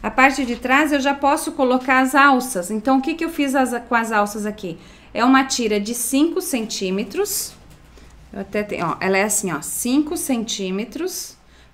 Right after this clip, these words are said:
por dez, tá? Como eu fiz essa tira, ó, eu dobro ela, direito com direito.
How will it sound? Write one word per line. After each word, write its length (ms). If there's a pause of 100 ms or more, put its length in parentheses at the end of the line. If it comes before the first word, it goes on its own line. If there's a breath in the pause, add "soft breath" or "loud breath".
(140)
por 220
dez, 680 (360)
tá? 380 (220 loud breath)
Como 260
eu 80
fiz 220
essa 320
tira, 360
ó, 40
eu 100
dobro 720
ela, 580
direito 420
com 100
direito. 640